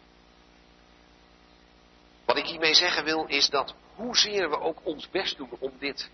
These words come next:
in te passen, door te kijken naar David en bepaalde gebeurtenissen uit zijn leven, en Salomo en bepaalde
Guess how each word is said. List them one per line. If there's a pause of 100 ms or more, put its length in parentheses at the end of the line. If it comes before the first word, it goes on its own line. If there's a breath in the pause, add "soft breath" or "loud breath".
(140)
in
te
passen, (640)
door
te
kijken
naar
David
en
bepaalde
gebeurtenissen
uit
zijn
leven,
en
Salomo
en
bepaalde